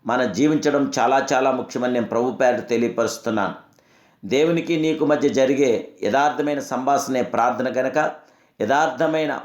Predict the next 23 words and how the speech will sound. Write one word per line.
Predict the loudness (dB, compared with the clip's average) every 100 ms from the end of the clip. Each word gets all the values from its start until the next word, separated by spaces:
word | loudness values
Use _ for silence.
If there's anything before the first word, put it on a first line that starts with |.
| -2
ప్రార్థనా | 0 0 -2 -4
జీవితం | -2 -4 -4 -2
కలిగి | 2 2 2 0 -4 -16 _ _ -4
పరిశుద్ధాత్మ | -2 -2 0 2 0 -2
దేవుడికి | -2 0 0 -2
మహిమార్థంగా, | -2 0 2 2 0 -2 0 -2 -6 -16 _ _ _
పరిశుద్ధాత్మ | -6 -2 0 2 0 0
దేవుడికి | -2 0 0 0
ఘనతగా | 0 0 2 2
మన | 2 0
జీవితాలు | 0 0 2 0 0
కొనసాగిస్తూ | 0 -2 0 0 0 -2 -2 -2 -4 -16 _ _ _
బుద్ధిమంతులుగా | -2 2 2 4 4 4
బ్రతుకుదాం. | 2 0 0 -2
ప్రభు | 0 0 0
కృపతో | 0 -2 0 0
నింపడదాం. | 0 0 0 0 -2
ప్రభు | -2 0 0
కృప | 0 -2 0
మీతో | 0 0 0
నాతో | 0 0 0
నిల్చుండుగాక. | -2 -2 -4 -4 0 0 0 -4 0
ప్రార్థన. | -2 0 -4 -6